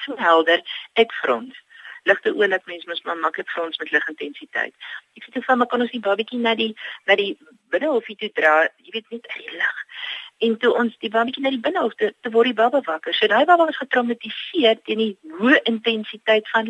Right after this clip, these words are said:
lig. Daai mamma se-, sou dood neerslaan as sy besef het sy het eintlik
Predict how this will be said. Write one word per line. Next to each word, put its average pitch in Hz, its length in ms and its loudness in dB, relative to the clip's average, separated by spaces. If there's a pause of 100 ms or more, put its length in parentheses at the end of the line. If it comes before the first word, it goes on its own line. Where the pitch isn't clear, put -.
(140)
lig. - 260 2 (540)
Daai 285 260 6
mamma 302 480 2
se-, - 460 -2 (180)
sou 285 220 0 (480)
dood 320 260 2
neerslaan 208 480 2
as 190 80 -6
sy 208 140 4
besef 208 320 -4
het 214 100 -6
sy 214 60 -2
het - 100 -4
eintlik 220 220 -2